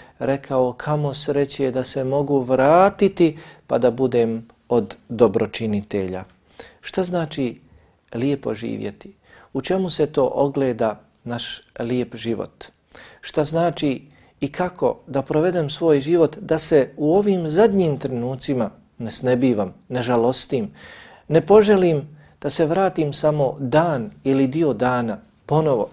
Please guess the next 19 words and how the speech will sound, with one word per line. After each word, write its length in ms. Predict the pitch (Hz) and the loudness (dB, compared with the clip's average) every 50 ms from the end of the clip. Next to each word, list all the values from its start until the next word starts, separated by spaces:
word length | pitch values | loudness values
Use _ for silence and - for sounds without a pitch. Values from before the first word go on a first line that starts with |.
| - _ _ _ - | -10 _ _ _ -8
na 100 | - 123 | -6 -6
dunjaluk 580 | 113 127 117 113 117 120 131 139 135 120 - - | -4 -4 -4 -4 -2 -2 0 0 0 -2 -4 -4
pa 80 | - 117 | -2 -2
da 100 | 117 113 | 0 0
ga 100 | 117 117 | 0 -2
iskoristim 760 | 113 110 - - 131 127 120 123 107 - - 123 110 104 104 - | -2 -4 -4 -4 -2 -2 -2 -2 -4 -4 -4 -6 -6 -6 -6 -10
na 100 | 120 104 | -12 -10
pravi 340 | - 123 113 104 95 98 | -8 -6 -6 -6 -6 -8
način? 360 | 98 92 90 90 - - - - - - - - _ _ _ - - _ _ _ _ _ _ - | -10 -12 -12 -14 -16 -16 -18 -18 -20 -20 -20 -20 _ _ _ -20 -20 _ _ _ _ _ _ -6
Kažu 420 | - 196 220 233 208 190 143 110 - - - - - - - - - _ _ - - | -2 0 0 2 2 2 0 0 -2 -8 -20 -20 -20 -20 -20 -20 -20 _ _ -8 -6
islamski 500 | 147 151 - 208 165 135 123 - - 117 | -4 -2 2 2 2 2 0 -4 -6 -6
učenjaci, 640 | 107 - 120 113 113 113 120 139 135 - - 120 104 - - - - _ _ | -6 -6 -4 -4 -2 -2 -2 -2 -4 -4 -6 -6 -6 -8 -18 -20 -20 _ _
a 140 | - 113 113 | -6 -4 -4
i 160 | 113 107 101 - _ _ _ - | -4 -4 -6 -10 _ _ _ -14
drugi 400 | 117 110 - 160 170 151 127 117 | -8 -4 -2 -2 -2 -2 -2 -4
učenjaci, 720 | 104 101 - 107 104 101 107 117 135 131 - - 127 - - _ _ _ _ _ _ _ _ _ - _ - | -4 -6 -6 -8 -6 -6 -6 -6 -8 -8 -8 -8 -8 -10 -10 _ _ _ _ _ _ _ _ _ -20 _ -12
općenito 720 | 117 113 - - - 165 185 185 165 - - 135 110 - - _ _ _ _ _ _ _ _ _ _ _ | -12 -10 -6 -4 -2 -2 0 -2 -2 -2 0 -2 -2 -2 -6 _ _ _ _ _ _ _ _ _ _ _
razumni 580 | - 120 127 151 165 151 143 135 120 113 110 110 | -2 2 2 2 2 2 0 -2 -2 -4 -4 -4
ljudi, 500 | 107 117 151 175 185 170 151 156 131 | -2 2 4 4 4 4 4 2 0